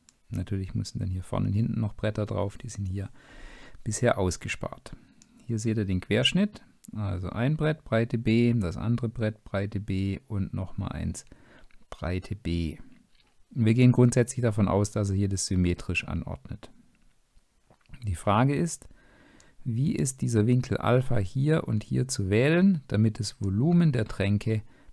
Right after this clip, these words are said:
maximal wird? So, das Volumen der Tränke in Abhängigkeit vom Winkel Alpha ist Grundfläche, also diese Fläche hier, mal Länge von diesem Ding, ist ja nur ein Prisma.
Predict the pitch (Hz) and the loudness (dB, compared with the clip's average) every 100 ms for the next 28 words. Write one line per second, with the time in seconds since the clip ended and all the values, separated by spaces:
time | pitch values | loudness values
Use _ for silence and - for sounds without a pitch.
0 | - 101 95 98 - 98 90 78 80 - | -2 2 2 2 -2 -2 0 -2 -6 -10
1 | - - - - 110 95 92 104 104 165 | -14 -20 -20 -8 -4 -4 -4 -2 2 4
2 | 185 147 131 131 143 156 147 117 - - | 6 4 2 0 0 2 2 2 2 2
3 | 113 110 - 117 - 110 104 101 - - | 0 0 0 -2 0 -2 0 -2 -4 -4
4 | 107 143 - 175 185 - 107 104 - - | 0 0 0 -2 -2 -2 -4 -4 -10 -14
5 | - 107 110 120 123 123 135 143 190 196 | -8 -2 2 2 2 -2 -2 -2 -2 -2
6 | - 107 101 101 104 117 127 - - 131 | -2 -2 -2 -4 -4 -4 -4 -2 -2 -2
7 | 143 135 143 147 139 120 104 98 101 107 | -2 0 0 0 -2 -2 0 2 2 2
8 | 107 - - - - - - 101 107 110 | 2 -2 -20 -20 -20 -10 -4 0 4 2
9 | 107 107 101 98 92 90 78 - - - | 2 2 2 2 2 0 -2 -4 -10 -6
10 | 95 95 95 92 - 98 - 87 - | -4 -2 -2 -2 -2 -2 -2 -6 -8